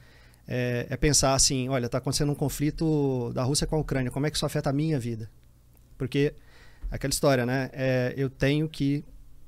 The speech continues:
ser um homem do meu tempo, eu tenho que entender a minha circunstância, eu tenho que entender o mundo em que eu me insiro, até pra eu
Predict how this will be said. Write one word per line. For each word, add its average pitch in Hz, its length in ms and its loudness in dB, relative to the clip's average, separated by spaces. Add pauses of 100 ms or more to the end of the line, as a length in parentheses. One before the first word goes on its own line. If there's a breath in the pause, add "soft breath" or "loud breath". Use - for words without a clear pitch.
(200)
ser - 240 2
um 143 100 4
homem 131 180 2
do 151 60 0
meu 180 120 2
tempo, 156 300 0
eu 113 60 -4
tenho 123 200 -6
que 135 140 -10
entender 135 520 2
a 147 60 2
minha 131 180 2
circunstância, 131 680 -4
eu 120 40 -10
tenho 127 160 -6
que - 100 -10
entender 127 340 -2
o 151 60 0
mundo 139 220 0
em 139 40 -4
que 143 100 -6
eu 135 60 -2
me 139 80 -2
insiro, 139 460 -2
até - 160 -4
pra 143 160 -4
eu 165 120 -2